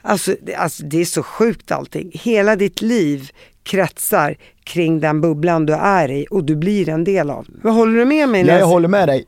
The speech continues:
Speaker 2: Hundra procent. Jag jobbade många år med Melodifestivalen och det, det var ju verkligen så. Framförallt om man jobbar med själva sändningen.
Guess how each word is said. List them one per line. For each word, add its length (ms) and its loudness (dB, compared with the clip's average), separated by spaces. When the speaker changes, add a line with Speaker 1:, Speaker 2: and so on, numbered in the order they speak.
Speaker 2:
Hundra 280 0
procent. 440 -2
Jag 100 0
jobbade 240 2
många 260 0
år 100 0
med 100 0
Melodifestivalen 1120 0
och 220 -4
det, 240 2
det 160 0
var 140 0
ju 80 0
verkligen 420 -2
så. 260 -4
Framförallt 360 -4
om 40 -2
man 100 0
jobbar 260 0
med 180 0
själva 260 -4
sändningen. 960 -4